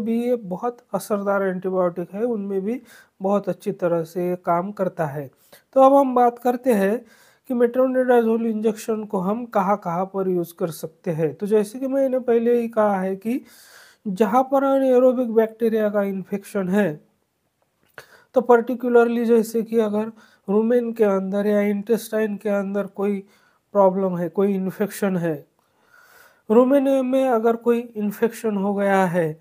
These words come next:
तो वहाँ पर metronidazole बहुत अच्छी तरह से काम करता है। साथ ही में अगर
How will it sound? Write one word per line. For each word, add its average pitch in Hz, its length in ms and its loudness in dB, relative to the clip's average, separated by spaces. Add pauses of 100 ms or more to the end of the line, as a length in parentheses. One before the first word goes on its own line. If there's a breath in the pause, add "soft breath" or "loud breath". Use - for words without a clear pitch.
(520 loud breath)
तो 254 80 4
वहाँ 240 380 6 (140)
पर 262 140 0 (240)
metronidazole 214 1000 0
बहुत 202 260 -2
अच्छी 190 240 -6
तरह 185 260 -2
से 180 140 -10
काम 185 320 2
करता 160 300 -8
है। 170 280 -4
साथ 196 320 0
ही 226 80 0
में 233 140 -2
अगर 226 320 0